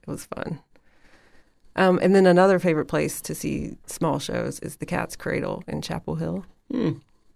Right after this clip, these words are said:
Speaker 1: I saw, um, G Love and the Special Sauce there. Have you ever heard of G Love?
Speaker 2: I have.
Speaker 1: Okay.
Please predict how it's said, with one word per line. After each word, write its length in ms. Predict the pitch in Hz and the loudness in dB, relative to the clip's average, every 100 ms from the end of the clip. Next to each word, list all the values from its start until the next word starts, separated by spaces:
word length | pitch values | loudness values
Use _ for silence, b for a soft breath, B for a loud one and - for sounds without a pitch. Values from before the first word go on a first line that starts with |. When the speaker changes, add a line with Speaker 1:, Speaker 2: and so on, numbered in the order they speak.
| _ _ _ _ _ | _ _ _ _ _
Speaker 1:
I 60 | 139 | -10
saw, 300 | - 156 143 | -2 0 0
um, 400 | 147 143 - - - | -2 -4 -6 -8 -4
G 160 | 165 | -2
Love 300 | 147 143 147 151 | 0 0 -2 -4
and 80 | |
the 40 | 139 | -6
Special 320 | - 190 170 | -6 -8 -6
Sauce 320 | 151 143 160 | -6 -6 -8
there. 280 | - 165 160 | -10 -8 -8
Have 160 | 160 156 | -8 -8
you 40 | |
ever 120 | 160 | -6
heard 140 | 175 180 | -6 -8
of 80 | |
G 140 | 180 175 | -10 -10
Love? 200 | 175 190 _ | -10 -12 _
Speaker 2:
I 120 | 123 | -4
have. 500 | 120 143 247 - - - | 0 0 0 -4 -8 -14
Speaker 1:
Okay. 260 | - - | -14 -18